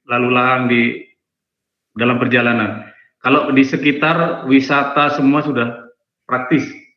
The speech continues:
mati, Bapak Ibu. Sehingga omset saya menurun drastis, hanya mengandalkan perjala-, orang yang perjalanan jauh. Maka saya pun harus merubah strategi. Ya. Saya harus merubah strategi.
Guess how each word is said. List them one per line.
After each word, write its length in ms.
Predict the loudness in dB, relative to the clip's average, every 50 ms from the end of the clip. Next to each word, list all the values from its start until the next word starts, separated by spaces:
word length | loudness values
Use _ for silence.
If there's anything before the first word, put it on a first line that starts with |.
| _ -8
mati, 560 | -4 -2 0 0 0 -2 -6 -10 -16 -20 -20 _ _ _ _ _ _ _ _ _ _ -8
Bapak 160 | -6 -2 -2
Ibu. 160 | -2 -2 -2 -4 -2
Sehingga 400 | 2 4 4 6 4 4 2 2
omset 640 | 2 0 2 2 2 0 0 -2 -6 -12 -16 -18 -10
saya 240 | -4 -2 -2 0 0
menurun 640 | 2 2 4 4 4 4 4 4 4 4 2 2
drastis, 500 | 0 -2 -4 -4 -4 -4 -4 -4 -4 -4 -4 -4
hanya 180 | -2 -2 -2
mengandalkan 540 | 0 0 0 0 0 0 2 2 0 0 0
perjala-, 480 | -2 -2 -2 -2 0 0 0 -2 -2 -2
orang 240 | -2 0 0 0
yang 160 | 0 0 -2 -4
perjalanan 480 | -6 -6 -6 -4 -4 -2 -2 -2 -2 -2
jauh. 460 | 0 0 0 0 0 -2 -4 -10 -20 _ _ _ _ _ _ _ _
Maka 560 | -2 0 2 4 4 4 2 0 -4 -8 -10
saya 320 | -4 -2 0 2 2 2 2
pun 160 | 2 2 2
harus 160 | 2 2 2
merubah 560 | 2 2 4 4 2 2 2 2 0 -2 -4
strategi. 800 | -4 -2 -2 -2 0 0 0 -2 -2 -4 -6 -6 -8 -10 -14 -20 _ _ _ _ _ _ _ _ _ _ _ _ _ _ _ _ _ _
Ya. 240 | -20 -18 -18 -18 -20 -20 _ _ _ _ _ _ _ _ _ _
Saya 240 | -2 0 0 2 2
harus 240 | 0 0 -2 0 2
merubah 480 | 2 2 2 2 2 2 0 0 -2
strategi. 800 | -2 -2 -2 0 0 0 -2 -2 -4 -6 -6 -8 -10 -14 -20 -20